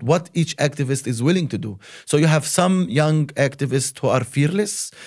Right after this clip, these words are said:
and they want to be in the front line. They really don't evaluate the hazards. And you have other activists who are hesitant, and to bring them together,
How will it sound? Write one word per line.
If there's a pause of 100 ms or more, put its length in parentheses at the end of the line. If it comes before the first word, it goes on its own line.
(160)
and
they
want
to
be
in
the
front
line.
They
really
don't (540)
evaluate (120)
the
hazards. (360)
And
you
have
other
activists
who
are (100)
hesitant, (500)
and
to
bring
them
together,